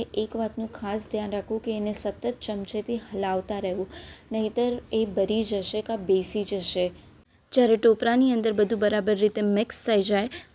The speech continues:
અને એ કંઈક આવી રીતે દેખાય ત્યારે સમજવું કે તમારો ટોપરા પાક તૈયાર છે.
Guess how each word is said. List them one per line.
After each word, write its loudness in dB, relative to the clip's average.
અને 6
એ 6
કંઈક 2
આવી 4
રીતે 4
દેખાય 2
ત્યારે -2
સમજવું -2
કે 2
તમારો 2
ટોપરા 2
પાક 2
તૈયાર 2
છે. -6